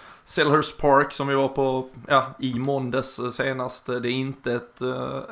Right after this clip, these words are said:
en, ja, men det är inte en arena dit, dit lag bara åker och hämtar sina poäng. Vi såg ett Brighton som uppenbarligen störde Manchester United tillräckligt. De tog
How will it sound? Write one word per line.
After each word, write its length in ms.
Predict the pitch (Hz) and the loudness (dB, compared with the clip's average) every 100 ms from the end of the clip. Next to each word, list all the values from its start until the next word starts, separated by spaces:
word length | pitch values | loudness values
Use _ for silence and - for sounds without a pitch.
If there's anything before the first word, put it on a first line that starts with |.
| 143 | -8
en, 100 | 139 | -4
ja, 80 | 160 | -2
men 100 | 151 | -2
det 60 | 143 | -2
är 40 | |
inte 240 | 139 - | -2 -6
en 100 | 127 | -4
arena 360 | 127 135 143 131 | -2 0 0 -2
dit, 320 | 117 127 - - | -4 -6 -10 -14
dit 280 | - 131 131 | -4 -2 0
lag 280 | 127 120 | 0 0
bara 280 | 117 120 123 | -2 -2 2
åker 320 | 131 120 - | 2 2 -2
och 60 | 120 | -2
hämtar 300 | 113 117 117 | -2 -2 -6
sina 220 | - 117 | -6 -6
poäng. 360 | 120 127 120 120 - - - | 0 0 0 -4 -14 -20 -8
Vi 80 | - | -6
såg 320 | 127 127 120 | 0 2 4
ett 160 | 123 - | 2 4
Brighton 440 | 139 123 120 127 | 6 6 4 -6
som 240 | 113 123 113 - - - - _ | -4 -6 -8 -14 -20 -20 -20 _
uppenbarligen 840 | 202 190 165 135 135 131 127 135 | 0 2 2 6 6 6 2 -2
störde 560 | 123 - 135 131 135 127 | -4 0 0 2 0 0
Manchester 680 | 131 143 135 139 - 139 139 | 0 0 0 -6 -2 0 0
United 360 | 131 120 127 123 | -2 -2 -6 -4
tillräckligt. 500 | 139 135 127 127 123 | -4 -2 -4 -6 -8
De 120 | 120 | -6
tog 160 | 127 | -6